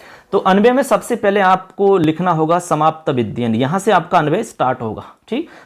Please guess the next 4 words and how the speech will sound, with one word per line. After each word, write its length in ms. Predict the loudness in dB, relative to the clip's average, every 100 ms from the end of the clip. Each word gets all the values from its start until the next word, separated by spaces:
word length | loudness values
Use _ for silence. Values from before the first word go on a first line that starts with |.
| _
समाप्त 540 | 2 4 6 4 2 -2
विद्येन 800 | -2 -4 -6 -2 -2 0 -2 -2
मया 600 | -2 0 2 4 4 4
महर्षिः, 1080 | 2 -2 0 0 0 -2 -6 -4 -2 -2